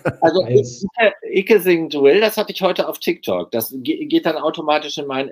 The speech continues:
Speaker 1: Algorithmus. Aber umgekehrt noch nicht. Aber ist auch auf TikTok,
Speaker 2: Ja.
Speaker 1: oder?
Speaker 2: Äh,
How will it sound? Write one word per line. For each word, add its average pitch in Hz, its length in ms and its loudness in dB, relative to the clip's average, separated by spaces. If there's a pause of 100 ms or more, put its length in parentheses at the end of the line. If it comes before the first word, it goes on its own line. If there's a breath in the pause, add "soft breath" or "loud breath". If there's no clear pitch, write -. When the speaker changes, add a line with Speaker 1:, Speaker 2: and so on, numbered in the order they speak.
(120)
Speaker 1:
Algorithmus. 135 800 -4 (300 soft breath)
Aber 156 280 2
umgekehrt 190 480 2
noch 151 140 0
nicht. 120 300 -2 (120)
Aber 151 400 -2
ist 208 200 -4
auch - 100 -2
auf 180 140 0
TikTok, 92 380 -2
Speaker 2:
Ja. 104 60 -8
Speaker 1:
oder? 165 220 -2 (1400)
Speaker 2:
Äh, 135 200 -2